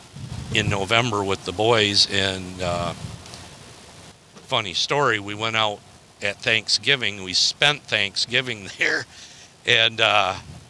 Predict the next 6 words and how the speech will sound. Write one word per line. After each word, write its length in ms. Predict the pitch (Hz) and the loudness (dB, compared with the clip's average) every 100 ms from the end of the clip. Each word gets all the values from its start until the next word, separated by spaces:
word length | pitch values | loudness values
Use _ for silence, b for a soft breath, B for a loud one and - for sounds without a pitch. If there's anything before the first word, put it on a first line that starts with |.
| - - - - - | -20 -20 -20 -20 -6
Thanksgiving 640 | - 135 123 - 135 135 131 | 0 0 -2 -2 0 0 -2
morning 440 | 147 170 143 127 | 0 2 0 0
we 140 | 123 | -2
went 240 | 120 127 123 | 0 0 2
out 240 | 123 120 - - - - | 2 0 -6 -20 -20 -4
hunting, 520 | 156 156 113 113 | 0 2 2 0